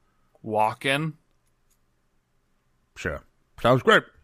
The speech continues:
Speaker 2: Definitely sounds like an adventurer that
Speaker 1: No,
Speaker 2: would
Speaker 1: I don't know. I
Speaker 2: be
Speaker 1: don't know
Speaker 2: able to
Speaker 1: if I
Speaker 2: shake
Speaker 1: li-,
Speaker 2: down
Speaker 1: I don't
Speaker 2: two
Speaker 1: know if I
Speaker 2: Scar.
Speaker 1: like that that much. Um,
Speaker 2: Okay.
Speaker 1: what if I went with, like,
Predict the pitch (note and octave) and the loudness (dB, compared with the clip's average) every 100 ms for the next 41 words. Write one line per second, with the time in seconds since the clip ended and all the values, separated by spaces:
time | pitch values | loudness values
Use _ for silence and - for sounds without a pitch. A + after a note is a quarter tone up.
0 | _ _ G2 A#2+ A2+ A#2+ G#2+ A2 B2 A#2+ | _ _ -2 0 0 0 0 -2 0 0
1 | D#3+ C#3+ C#3+ B2+ A#2+ A2 B2+ B2 G2+ E2 | 0 0 0 0 -2 -6 -8 -10 -10 -10
2 | - G2+ A2 A#2 G#2+ C3 B2+ - B2+ A#2+ | -4 -2 0 -2 -2 -2 -2 0 -2 0
3 | E3+ C#3 A#2+ G#2 G2 F#2+ G2+ F#2 F#2+ F#2 | 0 0 0 0 0 -2 -4 -6 -6 -10
4 | F#2+ F#2 F2+ - - _ _ _ _ _ | -10 -14 -14 -16 -16 _ _ _ _ _
5 | _ _ _ _ _ - A2 G2+ G2 G2 | _ _ _ _ _ -8 -4 -2 -4 -6
6 | F#2+ F#2+ - _ E2+ C#3 F3+ F#3+ E3+ E3+ | -6 -8 -12 _ -8 -4 -2 -4 -4 -2
7 | D#3 D3+ C#3 C3 C3+ C3 B2+ - A2+ A#2 | 0 -2 -4 -8 -6 -8 -10 -14 -16 -8
8 | B2 A#2 A2+ A2+ A2 G#2 - - - - | -2 -2 0 -2 -4 -8 -16 -20 -20 -20
9 | _ A2+ A2+ G#2 G2+ G2+ G2 - | _ -10 -4 -2 -2 -4 -6 -12